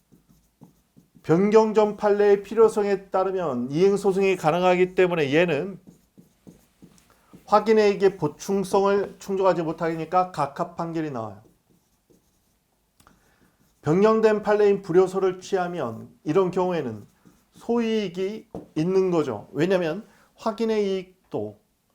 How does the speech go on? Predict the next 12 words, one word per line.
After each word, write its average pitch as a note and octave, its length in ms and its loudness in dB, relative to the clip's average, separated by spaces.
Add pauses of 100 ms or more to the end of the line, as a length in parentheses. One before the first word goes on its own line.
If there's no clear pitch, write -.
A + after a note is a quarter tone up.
(160)
소송 A3+ 380 0
요건 F#3 320 0
중에서 D#3+ 720 -6 (680)
협의의 B3 460 -4
소이익 A3 320 -4
파트에서 G3 400 -4
논의하는 E3+ 460 -4
거라는 D#3 260 -4
걸 F3+ 160 -4
아는 C#3 260 -4
게 D3 120 -4
중요하죠. A#2+ 520 -12